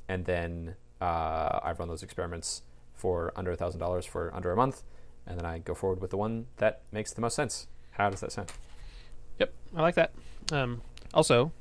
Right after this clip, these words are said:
Speaker 2: while your dad was interrupting, I checked my email, and I made it to the Slack App Store.
Speaker 1: Hey! <laughs> Congratulations.
Speaker 2: So, live update here. Uh, you heard it here first. Uh, I have to click a button, apparently, but then I will be live in the Slack App Store. So, that's it.
Speaker 1: That's so exciting.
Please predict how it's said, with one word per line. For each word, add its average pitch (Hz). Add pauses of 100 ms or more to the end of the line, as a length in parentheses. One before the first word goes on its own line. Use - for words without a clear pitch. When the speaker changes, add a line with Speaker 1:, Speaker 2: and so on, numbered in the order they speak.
(120)
Speaker 2:
while 170
your 117
dad 123
was 110
interrupting, 117
I 104
checked -
my 120
email, 123 (200)
and 113
I 117
made 139
it 131
to -
the 143
Slack 156
App 151
Store. 113 (340)
Speaker 1:
Hey! 220 (340)
<laughs> -
Congratulations. 254
Speaker 2:
So, -
live 156
update 151
here. 143 (500)
Uh, 113
you 113
heard 117
it -
here 117
first. -
Uh, 107
I -
have 123
to -
click -
a 123
button, 123
apparently, 117
but 113
then 117
I 110
will 110
be 110
live 110
in 113
the 113
Slack -
App -
Store. -
So, -
that's 113
it. - (220)
Speaker 1:
That's -
so 226
exciting. 220